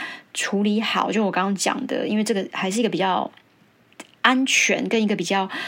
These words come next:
完善的一个，呃，治疗过程也会比较好。好，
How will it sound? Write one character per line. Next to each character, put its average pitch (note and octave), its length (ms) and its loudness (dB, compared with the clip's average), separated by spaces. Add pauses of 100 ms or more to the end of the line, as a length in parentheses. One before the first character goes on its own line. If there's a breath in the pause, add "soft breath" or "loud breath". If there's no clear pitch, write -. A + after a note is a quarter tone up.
(240 loud breath)
完 F3+ 320 0
善 F#3+ 380 0
的 E3 80 -4
一 F3 120 -4
个， F3 280 -2 (340)
呃， - 220 -6 (200)
治 G3+ 200 -2
疗 F#3 220 0
过 F#3+ 260 0
程 - 280 -2
也 G3 80 -2
会 F#3+ 60 0
比 G3+ 80 -4
较 F3 140 -2
好。 - 300 -4 (400 loud breath)
好， - 160 -2